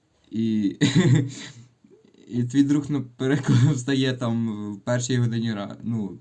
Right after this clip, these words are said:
першій годині по обіді, отак от якось. І потім каже тобі: "Е, з-, блін, я не вийду. Вибач,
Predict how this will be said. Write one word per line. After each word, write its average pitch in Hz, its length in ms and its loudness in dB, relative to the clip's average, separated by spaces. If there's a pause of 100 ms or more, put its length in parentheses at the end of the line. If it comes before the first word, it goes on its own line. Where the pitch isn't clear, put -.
(100)
першій 123 320 -2
годині 110 480 -4 (1080)
по 110 100 -10
обіді, 107 640 -8 (380)
отак - 360 -18
от 123 140 -16
якось. 123 400 -12 (520)
І 104 480 -6 (1300)
потім 127 280 -6
каже 127 260 -6
тобі: 117 240 -4 (520)
"Е, 120 480 0 (320)
з-, 104 200 -8
блін, 120 340 0
я 110 100 2
не 107 140 0
вийду. 98 340 -4 (320)
Вибач, 92 500 -12